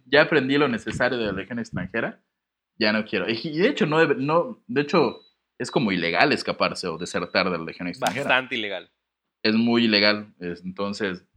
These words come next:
Speaker 1: pero la ilegalidad es algo con lo que él ya estaba muy relacionado, ¿no? Este,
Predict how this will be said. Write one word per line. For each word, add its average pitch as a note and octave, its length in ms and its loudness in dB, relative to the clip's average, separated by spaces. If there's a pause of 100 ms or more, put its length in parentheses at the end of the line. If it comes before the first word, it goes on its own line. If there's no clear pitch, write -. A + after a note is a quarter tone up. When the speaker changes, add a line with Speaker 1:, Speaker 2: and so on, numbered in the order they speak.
(120)
Speaker 1:
pero A2+ 200 0
la A2 120 6
ilegalidad A2 440 6
es A#2 120 0
algo A2 160 2
con F#2+ 120 -4
lo F#2 100 -4
que G2+ 80 -4
él F#2+ 100 -4
ya F#2 80 -4
estaba E2+ 360 -6
muy F2 200 -18
relacionado, - 540 -20 (120)
¿no? - 80 -12 (1600)
Este, G#2+ 460 0